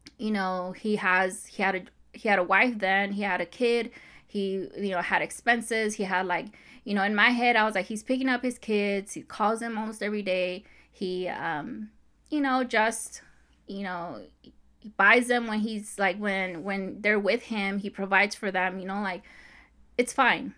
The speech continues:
like, it's fine." So when it came for, like, school things and, you know, just things, I feed the kids every day, you know, that's, that's a lot of money. <laughs> Um,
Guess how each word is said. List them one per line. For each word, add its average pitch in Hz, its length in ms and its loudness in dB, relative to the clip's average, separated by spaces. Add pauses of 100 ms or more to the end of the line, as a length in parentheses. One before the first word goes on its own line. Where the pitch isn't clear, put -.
like, 196 100 -6
it's 208 160 -4
fine." 185 240 4
So 208 140 -4
when 190 100 -4
it 208 80 -6
came 240 240 -4
for, 233 160 -2
like, 196 160 2
school 254 340 0
things 180 380 -6
and, 254 240 -4
you 233 100 -4
know, 208 160 -2
just 226 340 -8 (280)
things, 311 460 4
I 226 160 4
feed 269 200 -8
the 277 80 -2
kids 269 240 2
every 254 200 0
day, 214 420 0
you 208 60 -4
know, 226 140 -4
that's, - 640 -6 (720)
that's 220 200 -8
a 240 60 -4
lot 226 220 2
of 226 60 -4
money. 233 420 0
<laughs> 254 120 2 (400)
Um, 180 580 -2